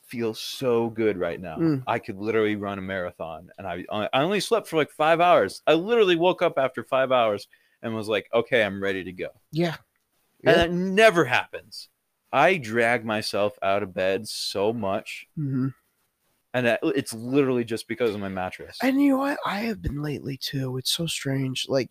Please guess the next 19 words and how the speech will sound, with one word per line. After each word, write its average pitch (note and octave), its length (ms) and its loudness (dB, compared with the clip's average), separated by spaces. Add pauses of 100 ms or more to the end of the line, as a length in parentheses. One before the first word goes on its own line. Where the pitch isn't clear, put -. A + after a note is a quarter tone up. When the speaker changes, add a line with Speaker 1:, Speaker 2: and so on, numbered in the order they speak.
(120)
Speaker 2:
normally D#3+ 520 0
I D3 80 0
get C#3+ 220 -2
out C#3 180 0
of B2 80 -6 (240)
bed C3+ 380 -2 (760)
and C3+ 160 -10
I'm C3 120 -6
like, B2+ 180 -6 (480)
the A2 200 -18 (120)
first C#4 280 10
instinct E3 500 4
when C#3 140 2
I C3 120 2
wake B2+ 260 0
up A#2+ 220 -4
is, A#2+ 360 -4
"Ugh, A#2 280 -8
gosh, - 840 -20